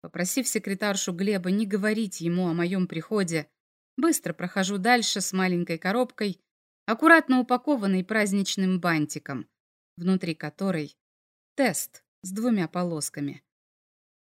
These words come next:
Широко улыбаясь, иду прямо в кабинет,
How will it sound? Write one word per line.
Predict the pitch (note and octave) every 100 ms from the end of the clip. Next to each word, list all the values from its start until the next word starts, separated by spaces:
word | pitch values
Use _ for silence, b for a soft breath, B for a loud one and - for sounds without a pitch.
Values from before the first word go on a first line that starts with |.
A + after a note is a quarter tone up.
| _ _ _
Широко | - D4+ C4 C4 C4+
улыбаясь, | A#3 A#3 G#3 A#3+ A3 F3+ -
иду | B3+ G#3+ G#3
прямо | A#3 G#3+ G3
в | -
кабинет, | G#3 F#3+ A3 G#3 D#3+ -